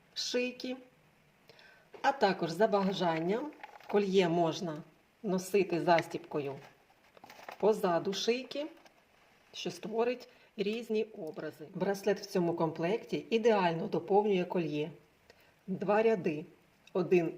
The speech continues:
із чорної шпінелі, інший із білого перламутру.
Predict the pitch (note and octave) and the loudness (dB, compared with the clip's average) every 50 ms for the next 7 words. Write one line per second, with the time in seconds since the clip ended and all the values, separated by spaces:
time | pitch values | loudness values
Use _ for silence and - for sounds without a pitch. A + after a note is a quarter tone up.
0 | - - - F3+ E3 - - - - G3 F#3+ F#3+ F3 D#3+ D#3 D3 C#3 C3 - - | -12 -10 -6 -6 -6 -6 -6 -6 -2 0 0 0 0 -2 -6 -6 -6 -6 -8 -6
1 | - - G#3 A3+ A3 F#3 E3 D#3+ D#3 D3 F3 G#3 - - - - _ _ _ _ | -2 2 2 2 2 2 -2 -2 -2 -2 -4 -4 -4 -6 -14 -20 _ _ _ _
2 | _ _ _ - - _ _ _ _ - - F#3 F3+ F3+ F#3 - - - B3+ B3+ | _ _ _ -20 -20 _ _ _ _ -6 -2 0 0 0 -2 -4 -6 -8 -8 -8
3 | - - G#3 F#3+ D#3 D3 D3 D3 E3+ D#3+ E3 F3+ F#3+ F#3 G#3+ G#3+ - - F#3+ F#3+ | -4 -2 0 0 0 -2 -2 0 0 0 2 0 0 0 -2 -2 -4 -4 -4 -4
4 | G3+ F#3+ F3 F#3 F3 D#3+ C#3 C3+ C3+ - - - D3+ | -4 -4 -4 -4 -4 -4 -6 -6 -8 -10 -14 -14 -14